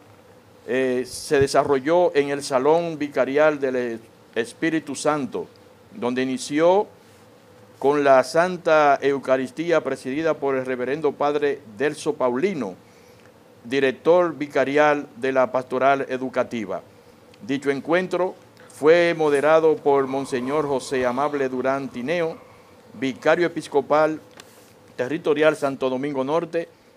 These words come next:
y el Reverendo Padre Robert Alcántara, arcipreste de la zona pastoral Villamella Guanuma.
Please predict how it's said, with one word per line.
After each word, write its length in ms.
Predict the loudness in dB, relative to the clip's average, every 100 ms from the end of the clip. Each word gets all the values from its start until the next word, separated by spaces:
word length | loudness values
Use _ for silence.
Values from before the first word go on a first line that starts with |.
| _
y 80 | -2
el 80 |
Reverendo 560 | 0 0 2 0 2 0
Padre 360 | 2 2 2 -2
Robert 420 | 0 2 2 2
Alcántara, 720 | 0 2 0 2 -2 -2 -4 -14 _ _ _
arcipreste 880 | 0 0 -6 -4 -4 -2 0 0 0 -6 _ -20
de 260 | -12 -4 2
la 580 | 4 4 6 4 2 -2
zona 760 | -8 2 2 4 2 2 -2 -2
pastoral 640 | 2 2 2 2 4 4 0
Villamella 680 | -8 -2 -2 -2 -2 0
Guanuma. 580 | 0 0 -2 -2 -6 -10